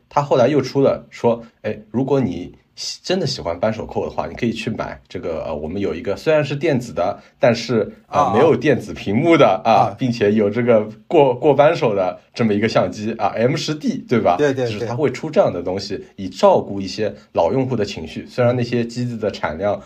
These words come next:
Speaker 1: 我估计销量也是比较低的，
Speaker 2: 嗯。
Speaker 1: 呃，并且呢，你看到最新M十一，它才开始把它的底盖给去掉。
Speaker 2: 嗯。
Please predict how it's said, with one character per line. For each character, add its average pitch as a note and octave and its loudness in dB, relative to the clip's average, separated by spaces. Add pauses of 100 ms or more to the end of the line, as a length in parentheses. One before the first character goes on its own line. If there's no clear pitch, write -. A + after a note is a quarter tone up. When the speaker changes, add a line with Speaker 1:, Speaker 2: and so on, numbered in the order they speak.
(120)
Speaker 1:
我 F2+ -8
估 G2+ -8
计 A2 -2
销 A#2 4
量 A2+ 0 (200)
也 E2 -4
是 F2 -8
比 - -16
较 D#2 -2
低 A2+ -4
的， - -4 (200)
Speaker 2:
嗯。 A2+ -12
Speaker 1:
呃， - -10 (300)
并 E3 0
且 G2 -2
呢， E2 -8 (180)
你 F#2+ -10
看 B2 -4
到 G#2+ 2
最 D3 -2
新 C#3 -4 (280)
M G2 -2
十 A2+ -4
一， C#3+ -6 (320)
它 A#2+ -2
才 E2+ -4
开 B2 0
始 B2 -6
把 C2+ -8
它 F#2+ -4
的 F2+ -4
底 - -14
盖 B2+ 0
给 - -16
去 - -16
掉。 - -14 (180)
Speaker 2:
嗯。 A#2+ -8